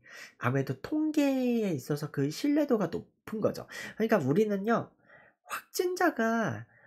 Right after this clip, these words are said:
많아, 불안해, 무작정 불안해.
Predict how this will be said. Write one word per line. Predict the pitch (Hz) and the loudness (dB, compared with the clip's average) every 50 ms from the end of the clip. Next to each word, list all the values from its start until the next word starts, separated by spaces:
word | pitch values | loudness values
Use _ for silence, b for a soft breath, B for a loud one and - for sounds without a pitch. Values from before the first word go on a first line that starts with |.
| b b | b b
많아, | - 170 151 170 190 208 190 165 139 - - _ _ _ _ _ _ _ _ - | 0 2 2 2 4 2 2 2 0 -4 -10 _ _ _ _ _ _ _ _ -2
불안해, | - 175 190 247 240 240 233 226 220 214 208 202 196 190 185 - - - | 2 6 8 8 8 8 6 4 4 4 4 4 2 2 0 -4 -8 -10
무작정 | - 151 160 277 277 - - 240 196 | -6 0 4 4 4 4 2 -2 -2
불안해. | 160 139 151 139 135 117 98 92 92 - | 0 4 4 6 6 4 2 -2 -4 -8